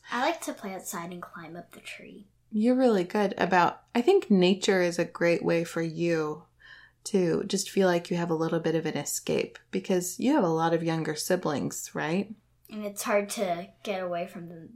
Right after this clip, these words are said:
Speaker 1: when they're like, "Jane, help with this! Jane, do that! Jane,
Speaker 2: Mm-hmm.
Speaker 1: what are you doing?"
Speaker 2: Yeah. And since you're the oldest, you're the first one to go through all these changes, right?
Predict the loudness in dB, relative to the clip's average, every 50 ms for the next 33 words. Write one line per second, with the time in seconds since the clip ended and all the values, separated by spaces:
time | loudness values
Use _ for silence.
0 | -20 -16 -14 -12 -12 -10 -10 -12 -12 -12 -14 -18 -14 _ 0 2 2 4 4 2
1 | 0 -2 -4 -10 _ _ 4 6 6 6 6 4 4 4 6 8 8 8 10 8
2 | 6 2 -6 -12 -16 _ -20 _ _ 4 6 6 6 6 6 4 2 2 -2 -4
3 | _ 8 10 10 10 10 10 10 10 8 6 2 -2 -12 _ _ _ _ _ 8
4 | 8 8 10 8 6 4 2 0 4 8 12 12 12 12 12 12 10 10 10 8
5 | 8 6 4 2 -4 -10 _ _ _ _ _ _ _ _ _ _ _ _ -4 -2
6 | 0 0 -2 -2 -4 -10 -4 _ 6 8 8 8 6 2 4 8 8 8 10 10
7 | 6 8 8 6 4 6 4 6 6 6 6 6 4 4 2 -4 -2 2 2 4
8 | 4 4 2 2 -2 -2 0 0 2 2 2 2 2 2 2 2 2 2 0 0
9 | -2 -2 0 -2 -2 -4 -6 -6 -6 -6 -6 -6 -4 -4 -4 -4 -6 -8 -10 -6
10 | -6 -4 -2 -2 -4 -4 -6